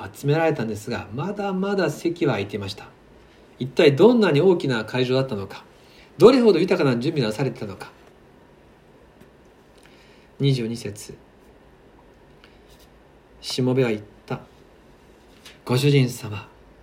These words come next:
お命じになった通りにいたしました。でもまだ席があります。」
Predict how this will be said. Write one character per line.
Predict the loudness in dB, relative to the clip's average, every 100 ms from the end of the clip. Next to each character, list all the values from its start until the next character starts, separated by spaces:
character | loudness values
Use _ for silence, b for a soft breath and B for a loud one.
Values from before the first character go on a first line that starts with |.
| -20 -20 -20 -20 -2
お | 2
命 | 6 6
じ | 4
に | 0
な | -2
っ | -2
た | -2
通 | 0 2 4
り | 2
に | -2 -6
い | -6
た | -4
し | -4 -6 -6
ま | -6
し | -8 -12
た。 | -14 -14 -20 -20 -20 -20 -20 -20 -20 -8
で | -2 0
も | 0 0
ま | -4
だ | -2 -2
席 | -4 -8 -8 -4 -6
が | -6
あ | -8
り | -12
ま | -12
す。」 | -16 -20